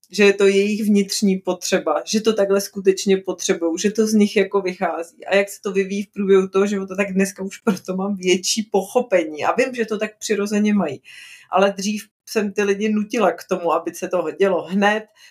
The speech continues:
prakticky, nad čím moc jako přemýšlíte, proč to hned neděláte, pojďme rovnou jako do té akce. A neměla jsem tu toleranci k tomu, že třeba nad tím to potřebuji díl promyslet, nebo že se na to potřebuji víc připravit,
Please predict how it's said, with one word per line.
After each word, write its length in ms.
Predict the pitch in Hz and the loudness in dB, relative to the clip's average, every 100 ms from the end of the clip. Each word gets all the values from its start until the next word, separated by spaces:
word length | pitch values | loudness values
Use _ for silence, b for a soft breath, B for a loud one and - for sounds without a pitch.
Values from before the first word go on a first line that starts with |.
| _ | _
prakticky, 760 | 202 196 - 214 190 - 202 190 | 0 0 -4 -12 -12 -8 -2 0
nad 200 | 196 190 | 0 -2
čím 140 | 214 | -4
moc 220 | 214 214 | -4 -2
jako 240 | 208 208 196 | -4 -4 -4
přemýšlíte, 720 | - 208 196 196 - 196 196 | 0 2 4 2 -2 0 0
proč 340 | 196 190 190 | 2 0 0
to 140 | - 233 | 0 2
hned 260 | 220 202 202 | 4 2 2
neděláte, 720 | 196 185 190 185 175 - 185 | -2 2 4 6 4 0 -2
pojďme 400 | 208 202 220 214 | 0 2 2 2
rovnou 380 | 202 185 190 190 | 0 0 -4 -6
jako 260 | 190 190 | -6 -6
do 100 | 185 | -8
té 160 | 185 190 - | -10 -12 -10
akce. 720 | 185 - - 208 170 175 190 _ _ - | -10 -10 -4 0 0 -2 -10 _ _ -2
A 80 | 208 | 2
neměla 360 | 226 240 247 | 2 2 0
jsem 200 | 240 240 | -2 -6
tu 120 | 240 240 | -6 -2
toleranci 580 | 220 220 220 220 214 | 0 2 0 0 -4
k 80 | - | -6
tomu, 180 | 226 220 | -2 -2
že 100 | 220 | -4
třeba 200 | - 233 | -2 0
nad 100 | 226 | 0
tím 240 | 226 226 | -2 -4
to 160 | 220 226 | -2 -4
potřebuji 380 | 220 214 233 220 | -6 -2 -2 0
díl 220 | 226 226 | -4 -4
promyslet, 640 | - 226 208 196 - 196 - | 0 2 4 2 -2 -4 -2
nebo 140 | 196 | 0
že 60 | 214 | 0
se 120 | 214 | 0
na 100 | 214 | -2
to 100 | 214 | -4
potřebuji 400 | 208 - 233 220 | -6 -2 -2 0
víc 240 | 226 - | -4 -8
připravit, 720 | - - 254 - 190 123 - | -12 -8 -4 2 2 0 -6